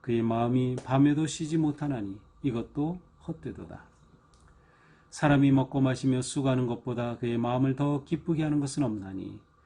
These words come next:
내가 이것도 본즉 하나님의 손에서 나오는 것이로다.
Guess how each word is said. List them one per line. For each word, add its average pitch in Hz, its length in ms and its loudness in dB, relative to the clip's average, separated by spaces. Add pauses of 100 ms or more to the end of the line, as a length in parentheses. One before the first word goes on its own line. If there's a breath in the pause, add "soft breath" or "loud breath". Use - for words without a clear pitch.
(240 soft breath)
내가 110 420 -6
이것도 127 500 -2
본즉 123 460 -2 (220 loud breath)
하나님의 117 600 0
손에서 143 600 0
나오는 131 380 0
것이로다. 107 640 -12